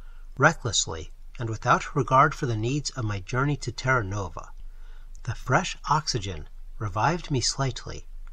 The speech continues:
and enabled me to look about more alertly. It seemed as if I were slightly more distant from poor Dwight than I had been at that first disappointment, and I dully wondered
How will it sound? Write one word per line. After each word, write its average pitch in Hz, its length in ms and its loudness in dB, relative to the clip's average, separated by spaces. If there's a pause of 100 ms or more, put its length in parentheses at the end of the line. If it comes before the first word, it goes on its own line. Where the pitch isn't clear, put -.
and 120 100 0
enabled 143 420 2
me 170 120 6
to 127 180 -4
look 147 180 2
about 117 340 0 (180)
more 120 240 4 (100)
alertly. - 600 -2 (920)
It 113 100 -2
seemed 185 400 2
as 131 160 2
if 151 140 2
I 143 100 8
were 107 120 2
slightly 170 480 2
more 135 240 4
distant 143 600 -2
from 101 180 -4
poor 160 280 2
Dwight 117 400 0 (220)
than 120 100 2
I 110 80 2
had 160 360 2
been 92 240 -4 (200)
at 117 220 0
that 107 260 -2
first - 360 2
disappointment, - 880 -2 (640)
and 113 100 -2
I 104 80 0
dully 131 380 4
wondered 131 460 2